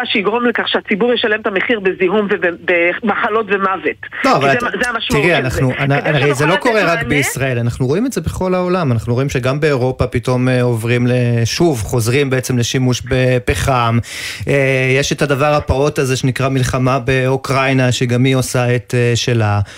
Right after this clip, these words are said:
Speaker 2: אז, אה, יכול להיות שאנחנו ככה חלק מהסיפור העולמי, והמחיר הוא קצת יותר זיהום באמת.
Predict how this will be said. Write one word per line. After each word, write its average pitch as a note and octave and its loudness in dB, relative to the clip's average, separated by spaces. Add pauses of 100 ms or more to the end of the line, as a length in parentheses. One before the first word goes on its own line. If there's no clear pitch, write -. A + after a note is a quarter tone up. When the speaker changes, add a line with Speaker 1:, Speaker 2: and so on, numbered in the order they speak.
(240)
Speaker 2:
אז, A#2 0
אה, B2+ 2
יכול D3 0
להיות A#3+ 0
שאנחנו G#3+ 0
ככה E3 -2
חלק D3+ 0
מהסיפור C3 0
העולמי, A#2+ 0
והמחיר A#2+ 2
הוא G3 4
קצת F3+ -6
יותר F#3 -4
זיהום E3+ 2
באמת. F#2+ -4